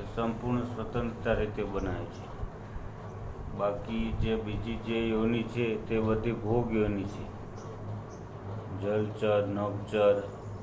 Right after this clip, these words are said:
એ બધી ભોગ યોનિ છે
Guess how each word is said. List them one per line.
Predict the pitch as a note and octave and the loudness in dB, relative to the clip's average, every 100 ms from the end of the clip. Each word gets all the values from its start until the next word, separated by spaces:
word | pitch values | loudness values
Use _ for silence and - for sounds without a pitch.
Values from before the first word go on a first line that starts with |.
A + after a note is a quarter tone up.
| - - - - - - G2+ | -10 -10 -8 -8 -8 -8 -8
એ | |
બધી | G2 G2+ G2+ G#2+ - - G#2 | 0 0 2 0 0 -6 0
ભોગ | A2 B2 A#2 | 6 6 6
યોનિ | A2 G#2 F#2+ | 4 4 2
છે | F2 | -2